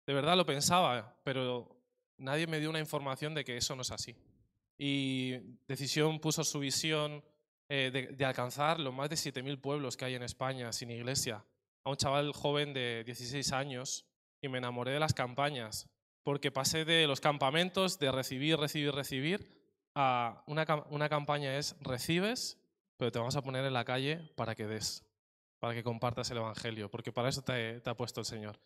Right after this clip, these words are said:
Así que para mí fue un antes y un después, y ahora creo que llevo veintipico campañas, y la verdad es que me he formado en el seminario, me he sentido llamado por el Señor a alcanzar a los de mi tierra.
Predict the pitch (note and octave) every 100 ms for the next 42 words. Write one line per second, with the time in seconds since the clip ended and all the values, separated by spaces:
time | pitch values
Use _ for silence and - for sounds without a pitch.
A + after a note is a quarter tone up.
0 | - - - C#3 C#3 C#3+ C3+ C3 D3+ -
1 | D#3 D3+ D3 D#3 F3 F#3 E3+ E3+ E3+ -
2 | F#3 A#3+ - - - _ - C#3 C#3+ D3
3 | D3+ D3 C#3+ D3 D3+ C#3+ C#3 C3+ D3+ D#3+
4 | D3 C3 C#3+ E3+ G#3 B3 - - _ _
5 | _ _ C#3+ C3+ C3 B2+ B2 A#2+ A#2+ B2+
6 | C#3 - C#3+ C3 B2 A#2 A2+ - - C#3+
7 | - C#3 C#3+ C3+ B2+ C3+ C3 C#3+ E3 F3
8 | F3+ F3+ _ _ - C3 C3+ C3 C#3 C3
9 | B2 A#2+ C3 D3+ C#3+ C#3 B2+ B2 C3 C3
10 | C3+ B2+ B2 A#2+ C3+ C3+ C3+ C3 B2 A#2+
11 | C#3+ D#3 F3 F#3